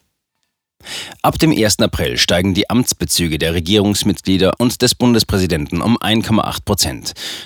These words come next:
Das geht aus Daten des Bundesinnenministeriums hervor, über die die Bild berichtet. Bundeskanzler Olaf Scholz erhält demnach eine Gehaltserhöhung von rund dreihundertfünfundvierzig Euro pro Monat,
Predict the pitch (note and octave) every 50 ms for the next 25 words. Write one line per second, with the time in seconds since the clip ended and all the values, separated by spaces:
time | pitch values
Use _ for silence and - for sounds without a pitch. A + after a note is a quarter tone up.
0 | - - - D#2 - - E2 D2+ D#2+ D#2+ - - F#2+ F2+ F#2+ - - G#2 F#2 G2+
1 | - - - G#2 G#2 G2 F#2+ - - A#2 A#2+ A2+ A2 G#2+ G2+ G2+ F2+ - - G#2
2 | F2 D#2 D#2 D#2 D#2 - F#2+ F2 - G2 F#2 F2 F2+ F2 - - - - - _
3 | - F#2+ G#2 F2+ G#2+ G#2+ A2+ A2 - G#2+ F#2 C2+ C2+ C2+ - - - F2 D2+ -
4 | - - - - - - - - - _ _ _ _ _ _ - - - - -
5 | - - - A2+ A#2 A#2 A2+ - - B2+ A#2 G#2+ - G#2 D#2+ G2 G2 F2+ E2+ -
6 | - A2+ G#2 A2 A2+ - - - - G#2 E2 F2 D#2 D2+ C#2+ - - - G2+ G2
7 | F#2+ F#2+ F#2 F2 - - G2+ A2+ A2+ G2+ A2 F#2 - F#2+ G2 - - A2 F#2+ F#2+
8 | F#2+ G2 G#2 G#2 - - A2+ G2+ F2 G#2+ A2 G#2 - - - F2 E2 E2 F2 F2
9 | F2 - - A#2 G#2+ F2+ G2+ F#2 E2+ F#2+ F#2 - G#2+ F2 - - E2+ D#2+ E2 E2
10 | - - F#2+ F#2 G2 G#2+ A2 A2 G#2 G2+